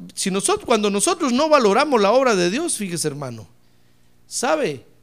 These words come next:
Manifestamos lo que realmente tenemos en el corazón. Mire conmigo, Primera de Pedro dos siete. Dice Primera de Pedro dos siete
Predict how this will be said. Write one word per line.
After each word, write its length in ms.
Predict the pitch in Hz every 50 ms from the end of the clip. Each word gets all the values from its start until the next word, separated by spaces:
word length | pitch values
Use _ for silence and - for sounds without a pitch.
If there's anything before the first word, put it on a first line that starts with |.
| - - _ -
Manifestamos 1200 | 151 160 160 156 160 156 131 - 151 139 - - - 233 262 302 320 320 302 254 - - - - - -
lo 180 | 135 135 127
que 100 | - 139
realmente 760 | 131 131 156 170 180 175 196 233 254 254 247 247 - 175 147
tenemos 640 | - - - 147 135 139 170 247 302 285 247 196 - -
en 120 | 160 147
el 100 | 139 131
corazón. 520 | - 143 139 131 123 - - 139 127 117
Mire 200 | 143 196 277 302
conmigo, 500 | - 226 208 233 269 262 254 226 - - - - - -
Primera 340 | - 165 175 208 233 247 226
de 100 | 196 180
Pedro 320 | - 220 226 226 214 202
dos 180 | 175 202 208 -
siete. 460 | - 202 202 185 - - - - - - _ _ _ _ _ _ _ _ - - - - - _ _ _ _ _ _ - - - _ - - - - - - _ _ - - _ _ - -
Dice 280 | - 160 202 220 - 240
Primera 400 | - - 160 160 180 208 220 202
de 100 | 165 160
Pedro 460 | - - 202 220 208 202 185 165 147 139
dos 160 | 139 180 170 -
siete 560 | - 202 220 226 220 - 202 160 - -